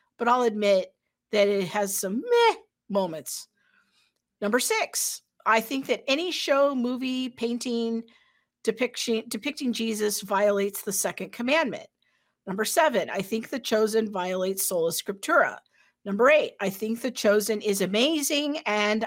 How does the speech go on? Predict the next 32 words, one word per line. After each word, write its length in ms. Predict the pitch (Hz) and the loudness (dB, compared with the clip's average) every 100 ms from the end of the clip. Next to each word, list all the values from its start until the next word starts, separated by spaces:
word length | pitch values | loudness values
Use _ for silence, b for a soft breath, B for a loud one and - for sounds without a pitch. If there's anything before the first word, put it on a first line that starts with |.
| 214 | 0
I 240 | 208 202 - | 4 2 0
own 480 | 185 185 175 175 175 _ - | -4 -4 -4 -8 -10 _ -6
the 120 | 185 | 0
merch. 600 | 247 240 - - - - _ _ _ _ b b b b | 4 4 2 -8 -10 -12 _ _ _ _ b b b b
Well, 100 | 277 | 2
as 100 | 359 | 2
you 80 | 381 | 2
can 120 | 311 | 0
see 280 | - 349 339 | 0 0 0
here, 200 | - - | -2 -6
<laughs> 20 | |
I 60 | - | -8
had 240 | - - | -2 -2
almost 320 | 269 202 190 | 0 -2 0
nine 480 | 202 247 294 285 277 - | 2 4 4 4 4 2
hundred 520 | 262 269 240 208 202 | -2 0 2 2 0
comments 580 | - 214 233 202 131 - | -2 0 0 -2 -6 -8
about 360 | 180 175 170 - | -8 -8 -10 -12
this. 320 | 143 - - B B B B _ | -12 -12 -14 B B B B _
That, 160 | 226 220 - - _ _ _ _ | 2 2 0 -20 _ _ _ _
that 140 | - - _ | -14 -14 _
is 120 | 233 | -4
stunning. 420 | - - 269 220 170 | -2 2 2 2 2
I, 120 | 226 | 2
so 300 | 226 - 247 220 | 2 4 2 4
I 100 | 233 | 2
have 460 | 240 240 330 415 453 277 | 2 2 4 4 2 -2
about, 280 | 214 190 - - | 2 2 0 -2
I 80 | 226 | -4
think, 260 | 277 262 | -4 -4
like, 240 | 220 196 - - | -2 -2 -4 -4
eight 220 | 220 | -4